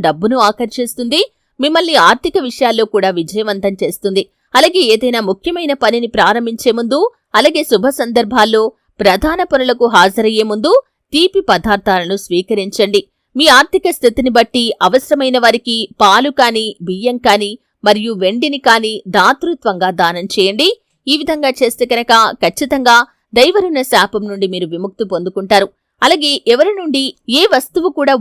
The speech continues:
ఉచితంగా స్వీకరించకూడదు. ఎంత చిన్నదైనా సరే ఏదో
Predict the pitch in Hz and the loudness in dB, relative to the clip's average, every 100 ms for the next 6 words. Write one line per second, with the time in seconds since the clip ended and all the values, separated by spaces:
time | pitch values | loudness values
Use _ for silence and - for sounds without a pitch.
0 | 196 196 302 302 208 214 - 175 214 202 | -2 -2 -2 0 0 -2 -2 -4 -2 -4
1 | 190 202 190 190 196 - - 262 320 359 | -4 -6 -4 -2 -4 -6 -2 -2 0 -4
2 | - 208 196 208 190 190 214 196 - _ | -4 -6 0 0 0 -2 0 0 -4 _
3 | _ 202 254 370 | _ 4 4 4